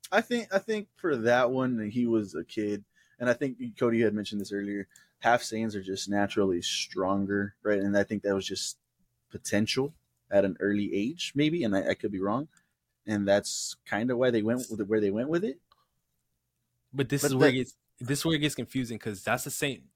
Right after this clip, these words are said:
Speaker 2: the Saiyan rage thing is a real thing. You can s-,
Speaker 1: Yeah.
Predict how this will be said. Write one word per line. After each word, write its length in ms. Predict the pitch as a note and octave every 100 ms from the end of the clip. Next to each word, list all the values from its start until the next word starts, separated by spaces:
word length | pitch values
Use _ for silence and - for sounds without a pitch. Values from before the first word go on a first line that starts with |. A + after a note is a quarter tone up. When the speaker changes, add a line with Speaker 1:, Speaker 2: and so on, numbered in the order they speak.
| _
Speaker 2:
the 160 | A#2 C3
Saiyan 540 | A#2+ - F3+ G3 C#3
rage 340 | A2 C3+ D3 -
thing 200 | D#3+ C#3+
is 260 | B2+ B2
a 80 | A#2
real 180 | A2 G2+
thing. 360 | - G#2 F#2 F#2 -
You 100 | A#2
can 120 | C#3
s-, 200 | G#2
Speaker 1:
Yeah. 100 | -